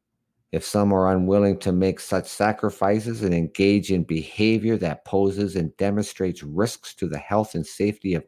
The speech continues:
others, the principles of fundamental justice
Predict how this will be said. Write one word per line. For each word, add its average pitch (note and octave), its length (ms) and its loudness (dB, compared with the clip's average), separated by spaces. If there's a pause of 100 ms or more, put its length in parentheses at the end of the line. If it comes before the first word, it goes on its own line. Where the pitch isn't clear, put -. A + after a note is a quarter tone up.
others, C#3 500 -2 (1040)
the - 80 -8
principles D#3+ 840 2
of F#2+ 220 -4
fundamental A2 760 2
justice - 840 -8